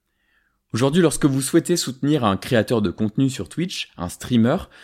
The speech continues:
vous pouvez vous connecter avec votre compte Amazon Prime pour obtenir une diffusion sans publicité et des fonctionnalités réservées aux abonnés. Voilà ce qui constitue la plus grosse empreinte de l'entreprise de Jeff Bezos sur le site.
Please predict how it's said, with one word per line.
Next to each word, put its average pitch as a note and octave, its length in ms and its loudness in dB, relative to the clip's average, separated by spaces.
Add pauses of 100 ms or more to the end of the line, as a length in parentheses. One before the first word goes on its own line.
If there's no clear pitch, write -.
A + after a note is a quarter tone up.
(300)
vous C3 80 -8
pouvez F#3 220 2
vous E3 120 2
connecter B2+ 400 2
avec A2+ 220 4
votre G2+ 240 0
compte E3 300 -2
Amazon B2 400 4
Prime A#2 500 0
pour G2+ 220 -2
obtenir A#2 360 2
une G2+ 120 2
diffusion F2+ 440 -4
sans C#3+ 200 -6
publicité G#2 600 -4 (420)
et B2 80 6
des F3 160 4
fonctionnalités B2+ 720 2
réservées A2+ 420 2
aux A#2 140 4
abonnés. A2 440 0 (560)
Voilà G2+ 240 4
ce B2+ 80 -6
qui A2+ 120 -4
constitue A2 440 -6
la A#2 120 2
plus - 180 -6
grosse A2 380 -2
empreinte C3 480 -2
de G2 120 -2
l'entreprise G#2 580 -2
de F2+ 120 -4
Jeff F#2+ 220 -2
Bezos G2 240 -4
sur F#2 220 -8
le D#2+ 100 -4
site. - 380 -10